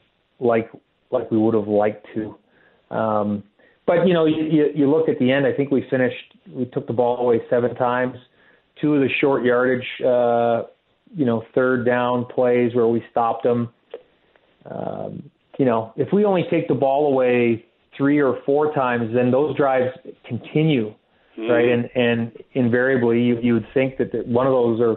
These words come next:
Speaker 1: few of those drives are gonna lead to some points, given, given Hamilton's record and, and their offensive prowess,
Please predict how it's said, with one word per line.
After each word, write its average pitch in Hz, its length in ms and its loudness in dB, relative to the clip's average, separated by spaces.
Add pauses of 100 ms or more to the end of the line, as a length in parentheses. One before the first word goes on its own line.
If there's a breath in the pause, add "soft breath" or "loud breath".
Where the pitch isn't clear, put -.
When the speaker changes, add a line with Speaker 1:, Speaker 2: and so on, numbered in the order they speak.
Speaker 1:
few 131 100 -12
of 127 40 -4
those 123 180 0
drives 113 240 0
are 113 40 0
gonna 110 180 0
lead 113 140 0
to 107 140 -10
some 113 100 -12
points, 117 480 -2
given, 117 340 0 (1080)
given 123 380 0
Hamilton's 117 540 -2
record 113 480 0
and, 110 240 -4
and 107 340 -2
their 107 160 2
offensive 110 500 -4
prowess, 107 380 0